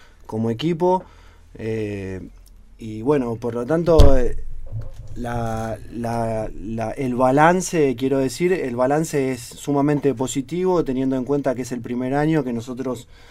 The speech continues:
conformamos este equipo, entonces, eh, nos sentimos muy contentos y, y muy satisfechos con lo que logramos, y bueno, ahora vamos a dejar todo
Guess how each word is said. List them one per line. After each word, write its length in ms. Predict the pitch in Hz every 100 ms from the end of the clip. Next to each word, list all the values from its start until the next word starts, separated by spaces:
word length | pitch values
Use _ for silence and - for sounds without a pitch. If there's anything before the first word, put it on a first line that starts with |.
| - - -
conformamos 720 | - 127 117 120 135 135 131 123
este 180 | 120
equipo, 460 | 123 156 170 180 160
entonces, 640 | 127 127 127 127 120 117 - - - - - -
eh, 280 | 113 110 110
nos 140 | 113
sentimos 360 | 131 135 165 160
muy 120 | 165
contentos 640 | 160 151 190 214 196 147
y, 380 | 131 127 123 131
y 40 |
muy 180 | 135 160
satisfechos 540 | 160 139 139 170 151 135
con 120 | 135
lo 80 | 131
que 100 | 135
logramos, 600 | 135 147 180 202 160 127
y 20 |
bueno, 300 | 143 127 123
ahora 240 | 135 160
vamos 320 | 131 127 117
a 40 | 113
dejar 300 | 110 131 123
todo 680 | 120 143 156 156 139 123